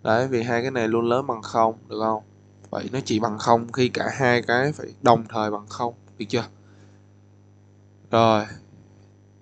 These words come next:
Còn đối với cái bài, à, câu B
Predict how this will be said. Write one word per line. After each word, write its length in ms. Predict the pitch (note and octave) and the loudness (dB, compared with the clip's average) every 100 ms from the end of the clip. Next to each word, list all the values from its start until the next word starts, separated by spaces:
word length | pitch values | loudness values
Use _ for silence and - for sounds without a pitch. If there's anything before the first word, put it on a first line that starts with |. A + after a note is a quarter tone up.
| _ _ - - - _ _ - | _ _ -20 -20 -20 _ _ -4
Còn 260 | A2 A2 | -4 0
đối 260 | A2+ B2+ D3+ | 2 2 0
với 540 | D3+ C3+ C#3+ D#3+ F3 - | -2 -2 -2 -4 -6 -10
cái 140 | D#3 D3+ | -12 -6
bài, 360 | A2 G#2 G#2 | -4 -2 -2
à, 180 | G2+ G2 - - - - - _ _ - _ - | -2 -4 -10 -20 -20 -20 -20 _ _ -20 _ -6
câu 180 | - | 0
B 100 | B2 | 4